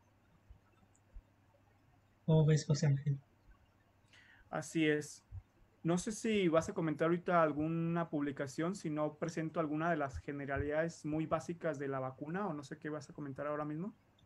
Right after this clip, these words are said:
Speaker 1: Sí, si quieres, este, te doy acceso mientras yo leo los comentarios y, este,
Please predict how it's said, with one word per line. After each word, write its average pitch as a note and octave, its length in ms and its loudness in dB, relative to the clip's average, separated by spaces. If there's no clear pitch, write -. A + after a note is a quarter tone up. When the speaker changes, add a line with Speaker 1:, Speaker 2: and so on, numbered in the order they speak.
Speaker 1:
Sí, B3+ 180 10
si - 200 6
quieres, A3 400 10
este, E3+ 540 6
te E3 180 6
doy F3 140 8
acceso G#3 460 4
mientras D#3+ 520 6
yo F3 120 8
leo F3+ 140 8
los F3+ 180 6
comentarios E3+ 1120 4
y, D3 280 4
este, D3 840 2